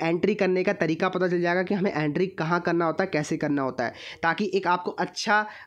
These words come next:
बाइंग प्राइस मिल जाए, ठीक है। तो आपको लेके चलता हूँ सर चार्ट की तरफ। और चार्ट शेयर करने से पहले रिक्वेस्ट करूँगा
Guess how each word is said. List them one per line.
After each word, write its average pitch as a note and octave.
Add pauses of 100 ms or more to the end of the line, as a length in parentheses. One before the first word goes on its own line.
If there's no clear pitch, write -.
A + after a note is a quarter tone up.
बाइंग E3
प्राइस F3+
मिल D#3+
जाए, B2 (200)
ठीक G3+
है। F#3 (420)
तो F#3+ (140)
आपको D#3+
लेके D#3+
चलता F#3
हूँ F3+
सर F#3+
चार्ट F3
की F#3+
तरफ। G3+
और F3+
चार्ट F#3
शेयर F#3
करने F#3
से F#3
पहले E3 (160)
रिक्वेस्ट E3+
करूँगा F#3+